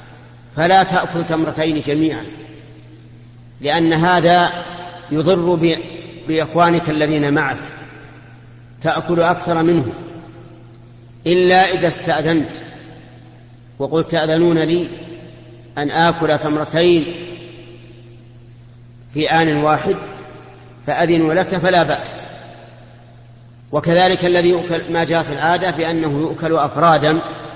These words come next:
كبعض الفواكه الصغيرة التي يلتقطها الناس حبة حبة ويأكلونها، فإن الإنسان لا يجمع بين ثنتين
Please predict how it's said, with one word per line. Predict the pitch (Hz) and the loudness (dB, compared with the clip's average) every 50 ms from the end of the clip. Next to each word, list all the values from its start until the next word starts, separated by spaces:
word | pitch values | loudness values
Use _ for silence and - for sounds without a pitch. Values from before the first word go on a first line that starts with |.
| - - - - - - - - - - - - - - - - - - | -18 -18 -20 -20 -20 -20 -20 -20 -20 -20 -20 -20 -20 -20 -20 -20 -12 -6
كبعض | 135 151 156 151 156 156 | -2 0 2 2 2 2
الفواكه | 156 143 117 123 139 147 160 160 151 - - 135 107 - - - - - - - - - - - - - - | 2 0 0 0 2 4 4 4 4 2 -2 -6 -6 -8 -10 -14 -16 -18 -18 -20 -20 -20 -20 -20 -16 -14 -10
الصغيرة | 131 - - - 147 147 160 165 165 151 143 131 117 - - - - - - - - - - - - - - - - | -10 -8 -6 -2 0 2 2 2 2 2 2 0 -4 -6 -10 -14 -16 -18 -18 -18 -20 -20 -20 -20 -20 -20 -14 -8 -4
التي | 139 151 151 - 147 151 | -2 -2 -2 0 0 0
يلتقطها | 151 143 147 160 156 - 156 156 156 147 | 0 0 0 -2 -4 -4 -4 -4 -2 0
الناس | 147 147 151 165 165 160 147 - - - - - - - - - - - - - - - - | 0 0 2 2 2 2 0 -2 -6 -12 -14 -16 -18 -18 -18 -20 -20 -20 -20 -20 -20 -20 -18
حبة | - - 175 170 147 131 156 156 131 147 143 135 - | -8 -4 -4 -4 -2 -2 -4 -2 -2 -2 -4 -4 -4
حبة | - 170 156 127 143 151 | -4 -4 -4 -2 -4 -2
ويأكلونها، | 139 143 143 147 - - - 156 160 165 165 160 156 143 160 185 185 180 - - - - - - - - - - - - - | 0 0 0 0 0 -2 -2 0 2 2 2 2 2 0 0 0 0 -2 -4 -8 -14 -14 -16 -18 -18 -18 -18 -20 -16 -8 -4
فإن | 151 156 175 170 165 | -2 0 0 2 2
الإنسان | 165 156 156 151 139 - 160 165 170 175 180 180 180 180 - - | 2 0 0 -2 -2 -2 0 2 2 2 2 0 0 -2 -2 -2
لا | 151 147 156 165 175 175 | 0 2 4 4 6 4
يجمع | 170 - 147 151 147 139 135 113 - - - - - - - - - - - - | 4 2 0 -2 -2 -2 -4 -6 -8 -12 -14 -16 -16 -18 -18 -20 -20 -20 -8 -2
بين | 143 151 151 156 | 0 0 0 0
ثنتين | 127 135 151 147 - 147 160 175 185 180 - | 0 0 -2 -2 -2 0 0 2 0 0 -2